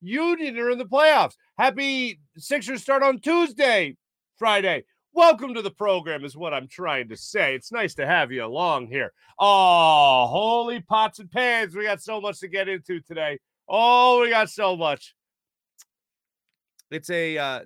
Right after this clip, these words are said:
Dallas Cowboy Friday. It's a playoff baseball Friday. The Eagles, in case you've missed it, are undefeated. The Phillies are even at a game apiece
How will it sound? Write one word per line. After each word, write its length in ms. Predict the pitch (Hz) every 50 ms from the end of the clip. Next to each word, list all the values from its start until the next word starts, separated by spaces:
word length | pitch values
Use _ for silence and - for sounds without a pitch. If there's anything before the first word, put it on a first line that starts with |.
| 127
Dallas 640 | 120 143 143 147 165 156 139 123 - - - _ _ _ _ _ _ _ _ _ _ _ -
Cowboy 600 | - 135 120 117 110 107 110 107 104 101 92 98 _ _ _ _ _ _ _ _ _
Friday. 520 | _ _ - 107 92 85 76 - - - _ _ _ _ _ _ _ _ _ _ _ _ _ _ _ _ _ _ - - _ _ _ _ _ _ _
It's 240 | - 123 117 - -
a 140 | 131 120 113
playoff 440 | - _ 135 123 120 120 113 107 - _
baseball 680 | 117 110 104 - - - 98 95 90 87 90 90 _ _ _ _
Friday. 360 | _ _ - 90 85 87 87
The 240 | 92 110 - 76 151
Eagles, 600 | 170 180 156 160 156 147 143 135 120 - - - _ _ _ _ _ _ _ _ _
in 100 | 117 120
case 360 | - - 156 156 143 - -
you've 140 | 139 120 117
missed 300 | 120 110 101 - - -
it, 140 | 110 98 101
are 120 | 101 98
undefeated. 640 | 98 104 98 98 - - 98 90 80 87 85 80 - _ _ _ _ _ _ _ _ _
The 60 | 101
Phillies 560 | 101 - - 170 170 160 156 147 139 123 117
are 380 | 127 117 117 113 110 110 101 - _ _ _ _ -
even 340 | 147 175 202 226 233 262 254
at 140 | 254 262
a 40 | 254
game 220 | 208 240 247 254 269
apiece 640 | 254 185 - 208 208 220 214 - - - - -